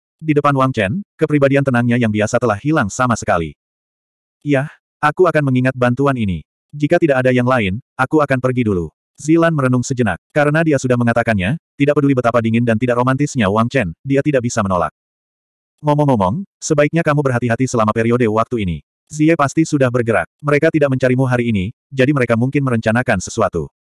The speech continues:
Kamu harus memperhatikan mereka. Di sana juga orang-orang dari Tianming. Lawson pergi mencari orang dari Tianming hari ini. Aku tidak tahu apa yang dia katakan, tapi itu mungkin ada hubungannya denganmu." Melihat Wang Chen hendak pergi, Yo Xin Yan segera mengingatkannya.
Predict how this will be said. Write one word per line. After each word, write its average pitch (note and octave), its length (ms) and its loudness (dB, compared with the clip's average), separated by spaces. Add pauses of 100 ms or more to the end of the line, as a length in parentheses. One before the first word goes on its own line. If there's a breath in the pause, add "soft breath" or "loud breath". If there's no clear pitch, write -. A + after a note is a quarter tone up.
(180)
Kamu D#3 240 2
harus C#3+ 240 0
memperhatikan B2+ 560 -2
mereka. G2+ 480 -2
Di D3 220 -2
sana D#3+ 180 2
juga D3 240 2
orang-orang A#2 480 2
dari B2+ 240 0
Tianming. F2+ 400 -2 (240)
Lawson D3+ 320 0
pergi D3+ 240 2
mencari B2+ 240 0
orang A#2+ 320 0
dari A2 160 0
Tianming B2 320 0
hari A#2+ 320 -4
ini. E2 160 -4 (240)
Aku D#3+ 240 0
tidak C#3+ 160 2
tahu C3 160 2
apa C3 240 2
yang B2+ 80 2
dia A2+ 160 0
katakan, A2 480 -2 (160)
tapi C3+ 320 0
itu C#3 80 0
mungkin B2+ 240 0
ada B2 160 0
hubungannya A#2+ 480 0
denganmu." F2+ 320 -2 (580)
Melihat C#3+ 320 2
Wang C#3+ 160 0
Chen C#3 160 0
hendak C3+ 240 0
pergi, B2+ 400 -2 (160)
Yo C3+ 80 2
Xin D3 240 0
Yan A#2 240 2
segera B2 400 0
mengingatkannya. G#2 560 -2